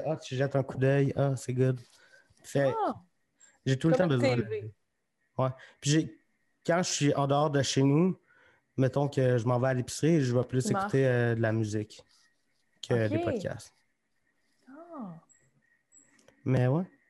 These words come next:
Speaker 1: À part, euh, les podcasts, écoutes-tu de la ra-, la radio, mettons ?
Speaker 2: Oui, j'écoute beaucoup Radio-Canada.
Speaker 1: OK.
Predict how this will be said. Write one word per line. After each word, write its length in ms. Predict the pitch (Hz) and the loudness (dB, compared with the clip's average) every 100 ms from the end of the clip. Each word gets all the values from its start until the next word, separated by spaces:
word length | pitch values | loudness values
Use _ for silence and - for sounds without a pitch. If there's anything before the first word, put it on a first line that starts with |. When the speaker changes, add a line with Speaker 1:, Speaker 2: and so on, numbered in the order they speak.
| _ _ _ _ _ | _ _ _ _ _
Speaker 1:
À 120 | 151 | -6
part, 300 | - 185 185 | -2 0 2
euh, 300 | 139 131 131 110 - _ | 2 2 2 -2 -10 _
les 160 | 135 127 | -2 -2
podcasts, 440 | 135 131 175 170 | 0 -2 -2 -2
écoutes-tu 380 | 147 127 - - | -4 -4 -8 -4
de 60 | 139 | 0
la 220 | 127 113 | 0 0
ra-, 140 | 120 - | -2 -2
la 180 | 120 110 | -2 0
radio, 300 | 113 110 175 | 0 0 0
mettons ? 300 | 190 190 220 - _ _ _ _ _ _ _ _ _ _ - | 0 -2 -6 -12 _ _ _ _ _ _ _ _ _ _ -2
Speaker 2:
Oui, 280 | 208 226 | 0 2
j'écoute 340 | 202 214 226 196 | 2 2 0 0
beaucoup 460 | 214 214 294 285 233 | -2 0 2 2 2
Radio-Canada. 760 | 185 190 190 190 185 165 165 175 - _ _ _ - | 0 -2 -4 -2 -2 -2 -4 -6 -12 _ _ _ -4
Speaker 1:
OK. 280 | 117 131 | 0 0